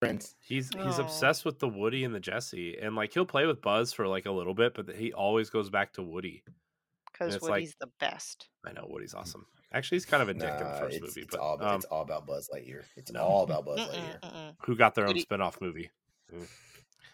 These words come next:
Speaker 2: Buzz.
Speaker 1: Buzz, exactly.
Speaker 2: Um,
Speaker 1: I was like, I was like, "Is this a trick question?" <laughs>
Speaker 2: No. Um,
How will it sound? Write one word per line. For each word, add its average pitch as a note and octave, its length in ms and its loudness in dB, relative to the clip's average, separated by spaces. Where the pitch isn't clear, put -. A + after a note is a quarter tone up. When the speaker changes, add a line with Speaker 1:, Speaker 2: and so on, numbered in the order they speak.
Speaker 2:
Buzz. - 400 -4
Speaker 1:
Buzz, C3+ 380 8
exactly. G#2 480 8
Speaker 2:
Um, F2+ 80 -8
Speaker 1:
I - 40 0
was F3+ 80 6
like, D#3+ 200 6
I E3 60 8
was D#3+ 80 10
like, D#3 100 2
"Is C#3 100 0
this E3 100 -2
a - 40 -6
trick G3 160 4
question?" A#3+ 460 6
<laughs> - 60 -14
Speaker 2:
No. D3+ 260 4
Um, A#2 520 10